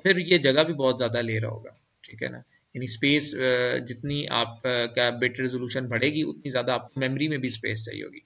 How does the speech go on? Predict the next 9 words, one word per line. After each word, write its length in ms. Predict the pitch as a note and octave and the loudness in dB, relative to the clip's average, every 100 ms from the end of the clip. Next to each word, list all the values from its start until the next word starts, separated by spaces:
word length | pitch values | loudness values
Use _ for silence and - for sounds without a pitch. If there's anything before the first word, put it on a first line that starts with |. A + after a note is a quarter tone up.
| - - - | -20 -20 -6
और 60 | - | -2
अगर 180 | D#3 F#3 | 6 8
आपकी 220 | E3+ F#3 | 8 6
इनकमिंग 880 | F#3 F#3 G3 - A2 E3+ F#3 F#3 G3 | 4 2 2 0 0 4 4 4 2
frequency 420 | F3 D#3+ D#3+ D#3+ | 0 2 0 0
giga 320 | D3 C#3 F3 | 0 4 6
samples 400 | F3+ D#3+ C#3+ F3 E3 | 6 4 4 0 0
में 140 | D#3+ | 4
है, 300 | C3+ C3 | 6 6